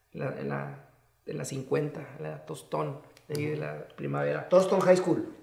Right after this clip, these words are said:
Speaker 1: Tostón High School. La tuvimos que bautizar así porque sí era de la, de buen nivel.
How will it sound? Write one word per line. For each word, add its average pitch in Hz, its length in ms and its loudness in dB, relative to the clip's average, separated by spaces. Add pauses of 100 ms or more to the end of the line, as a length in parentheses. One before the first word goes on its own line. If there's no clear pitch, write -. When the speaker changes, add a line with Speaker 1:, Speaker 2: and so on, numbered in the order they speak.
(120)
Speaker 1:
Tostón 160 380 4
High 156 220 0
School. 151 300 -2
La 151 60 0
tuvimos 165 280 2
que - 100 0
bautizar 185 340 2
así 180 180 4
porque 175 300 -4
sí 147 240 -4
era 80 180 -2
de 78 140 -6
la, - 560 -10
de - 480 -6
buen 147 140 2
nivel. 135 500 2